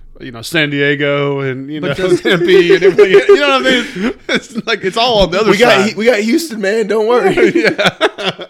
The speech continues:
Speaker 2: Well, that's the thing, though, is does he have big problems on the American side?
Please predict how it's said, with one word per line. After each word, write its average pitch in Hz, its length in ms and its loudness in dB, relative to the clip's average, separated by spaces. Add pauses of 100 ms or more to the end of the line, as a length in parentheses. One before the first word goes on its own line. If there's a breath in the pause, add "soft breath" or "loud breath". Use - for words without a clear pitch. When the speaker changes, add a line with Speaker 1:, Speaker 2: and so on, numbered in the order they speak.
(140)
Speaker 2:
Well, 220 100 -4
that's 220 100 -10
the 147 80 -8
thing, 208 300 -8
though, 110 140 -6
is 110 140 -8
does 147 280 -8
he 185 160 -6
have 151 600 -6 (960)
big 143 340 -6
problems 147 600 -4
on 120 140 -4
the 113 100 -8
American 110 520 -10
side? 113 480 -12